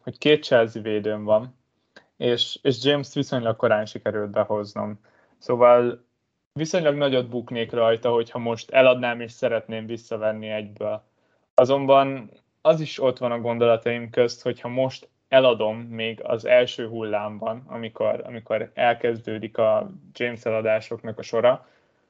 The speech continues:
akkor, akkor bízhatok abban, hogy utána még jócskán lentebb fog menni az ára. Most ugyebár hat egész három,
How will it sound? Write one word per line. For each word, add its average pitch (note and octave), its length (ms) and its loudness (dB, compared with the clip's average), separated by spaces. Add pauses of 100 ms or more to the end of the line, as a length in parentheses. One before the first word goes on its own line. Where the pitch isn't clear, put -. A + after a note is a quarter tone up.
(160)
akkor, C#3 540 4
akkor - 280 0
bízhatok F#3+ 500 0
abban, A#2 360 4
hogy A#2 160 -4
utána A#2+ 400 -2
még A#2+ 420 -4
jócskán C3 540 0
lentebb G#2+ 320 -2
fog G#2+ 240 -6
menni G#2 300 -2
az G#2 180 0
ára. G#2 240 4
Most B2 280 -4
ugyebár A#2+ 360 4
hat C3+ 180 -4
egész A2 340 -2
három, C#3 560 0